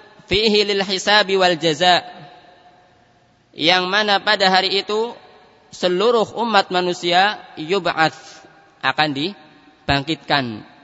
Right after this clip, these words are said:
dari kubur-kubur mereka. Terus bagaimana orang-orang yang meninggal dunia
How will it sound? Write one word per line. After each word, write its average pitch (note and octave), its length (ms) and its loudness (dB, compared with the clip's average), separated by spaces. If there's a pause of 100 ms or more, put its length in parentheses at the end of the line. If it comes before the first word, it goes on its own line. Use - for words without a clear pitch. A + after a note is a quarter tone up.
(480)
dari B2+ 240 -2
kubur-kubur D#3 560 -4
mereka. F#3+ 400 2 (1500)
Terus F3 160 -6
bagaimana G#3+ 640 2
orang-orang G#3 480 2
yang G3 160 0
meninggal G3+ 400 0
dunia G3 560 0